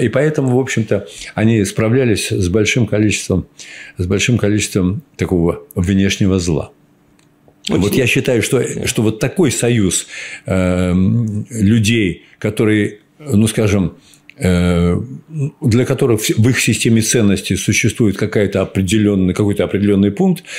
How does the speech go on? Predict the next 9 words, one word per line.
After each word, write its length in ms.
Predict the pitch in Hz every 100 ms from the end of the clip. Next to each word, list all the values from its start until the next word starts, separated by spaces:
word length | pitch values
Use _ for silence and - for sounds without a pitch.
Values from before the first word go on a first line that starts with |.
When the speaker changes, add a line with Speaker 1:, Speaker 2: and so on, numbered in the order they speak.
| -
Speaker 1:
и 60 | 107
они 160 | 117
по 140 | 110 120
нему 320 | 123 123 113
договорились, 840 | 92 92 101 107 143 170 98 - - _ _ _ _ _ _ -
на 140 | 95 110
берегу, 380 | 110 110 110
опять 280 | 123 - 80
же 160 | -